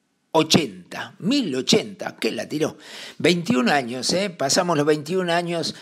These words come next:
sacando el semanario El Bocón contra viento y marea. Eh, conversábamos ayer con mi señora, con Mirta, y recordábamos, eh, tantos y tantos años de lucha, ¿no? De lucha de todo tipo,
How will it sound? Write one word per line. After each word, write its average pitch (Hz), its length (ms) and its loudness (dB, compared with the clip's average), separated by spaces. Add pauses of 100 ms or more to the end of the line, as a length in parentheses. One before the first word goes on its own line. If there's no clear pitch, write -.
(160)
sacando 180 480 2
el 160 80 0
semanario 143 840 2
El 139 140 2
Bocón 190 440 2
contra 139 400 0
viento 180 500 0
y 160 80 -2
marea. 123 640 -2 (360)
Eh, 135 240 0
conversábamos 143 720 0
ayer 165 320 0
con 143 100 2
mi 131 80 -4
señora, 143 480 0
con 123 140 -2
Mirta, 151 440 0
y 104 280 -6
recordábamos, 147 920 2 (540)
eh, 127 400 0
tantos 165 580 2
y 156 60 2
tantos 175 460 2
años 175 320 0
de 139 100 4
lucha, 143 380 -2
¿no? 190 320 -4 (340)
De 139 160 2
lucha 147 520 4 (340)
de 143 160 2
todo 190 280 4
tipo, 143 540 -2